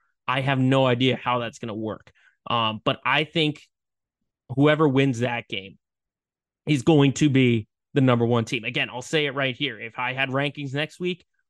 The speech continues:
whoever would win this game is going to be the number one team. That's how I see it. Obviously, depending on the result, uh, in that number two or that number three spot, I don't know. But I think the fact that these two are playing each other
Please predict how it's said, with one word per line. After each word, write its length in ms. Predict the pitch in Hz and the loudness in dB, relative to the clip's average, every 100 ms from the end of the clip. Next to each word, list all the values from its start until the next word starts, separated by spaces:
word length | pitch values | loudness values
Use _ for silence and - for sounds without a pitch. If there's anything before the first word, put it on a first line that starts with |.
| - | -8
whoever 340 | 135 143 151 | -2 0 0
would 140 | 139 131 | -2 -2
win 340 | 120 156 147 | -2 -2 -2
this 220 | 139 175 | -4 -6
game 340 | - 180 190 208 _ | -6 -4 -4 -8 _
is 160 | - 147 | -10 -6
going 300 | - 143 147 | -2 -2 -4
to 100 | 135 | -4
be 240 | 135 131 | -4 -2
the 160 | 127 131 | -2 -2
number 300 | 127 123 120 | -2 -2 -4
one 240 | 120 120 | -6 -6
team. 260 | - 123 - _ _ | -10 -16 -18 _ _
That's 220 | 147 151 - | -2 0 0
how 160 | 139 | 0
I 160 | 127 117 | -2 -6
see 220 | - 104 | -10 -18
it. 140 | - _ _ | -18 _ _
Obviously, 340 | - 131 127 143 | -2 -2 -2 -4
depending 400 | 113 - 156 151 | -4 -2 0 2
on 120 | 147 | 2
the 60 | 139 | 2
result, 480 | 127 135 156 - _ _ _ 123 | 2 2 2 0 _ _ _ -6
uh, 200 | 120 - | -6 -4
in 100 | 123 | -4
that 180 | 123 123 | -4 -2
number 180 | 127 120 | 0 -2
two 220 | - 151 | 0 0
or 60 | |
that 120 | 139 131 | 0 -2
number 220 | 123 117 | -4 -6
three 240 | 135 143 | -6 -6
spot, 400 | - - 151 151 _ _ _ | -8 -6 -6 -6 _ _ _
I 100 | - | -8
don't 160 | 180 185 | -4 -2
know. 240 | 185 - - _ _ - | -2 -4 -10 _ _ -4
But 120 | 131 | -2
I 80 | 147 | -2
think 240 | 185 170 | -4 -10
the 60 | 151 | -6
fact 260 | 156 147 | -4 -4
that 100 | 131 | -8
these 260 | 120 135 - | -10 -12 -8
two 160 | 147 131 | -4 -4
are 80 | |
playing 300 | 120 131 127 | -4 -4 -4
each 160 | 139 - | -6 -6
other 340 | 147 151 156 | -4 -4 -8